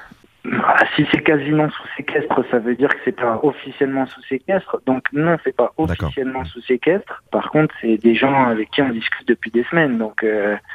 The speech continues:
Speaker 1: quand, euh, nous, euh, quand on, on communique avec, euh, par exemple, euh, sur les, les entrepreneurs qui soit souscrivent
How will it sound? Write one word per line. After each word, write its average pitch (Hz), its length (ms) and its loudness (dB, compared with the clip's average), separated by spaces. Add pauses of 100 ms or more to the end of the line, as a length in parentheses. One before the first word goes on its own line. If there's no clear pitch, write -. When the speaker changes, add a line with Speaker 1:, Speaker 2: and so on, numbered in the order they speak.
(320)
Speaker 1:
quand, - 260 0
euh, 113 460 4 (100)
nous, 139 280 4
euh, 113 280 2
quand 139 220 0
on, 131 180 2
on 135 360 0
communique 151 580 0 (720)
avec, 120 420 2
euh, 117 460 2
par 117 220 2
exemple, 120 440 -2
euh, 117 200 2
sur 123 260 0
les, 120 340 0 (320)
les 117 220 2
entrepreneurs 135 840 -2
qui 123 160 -4
soit 147 380 4 (120)
souscrivent 135 680 -12